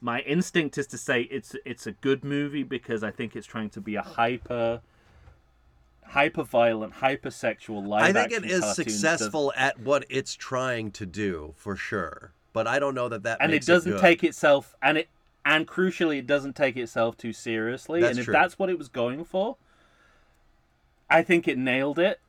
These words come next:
Speaker 1: <laughs> However, there's, in the back of my mind, I feel like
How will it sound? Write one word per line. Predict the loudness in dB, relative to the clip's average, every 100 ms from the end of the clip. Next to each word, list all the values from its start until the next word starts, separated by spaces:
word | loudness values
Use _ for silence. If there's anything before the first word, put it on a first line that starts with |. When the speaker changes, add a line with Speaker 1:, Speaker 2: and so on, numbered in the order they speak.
| _ _ _ -14
Speaker 1:
<laughs> | -14 -16 -20 -20 0
However, | 6 10 10 10
there's, | 4 2 -2 -4
in | -2
the | 4
back | 6 6
of | 4
my | 4 4
mind, | 4 4 2 2
I | 0
feel | 0 0 4
like | 4 2 -2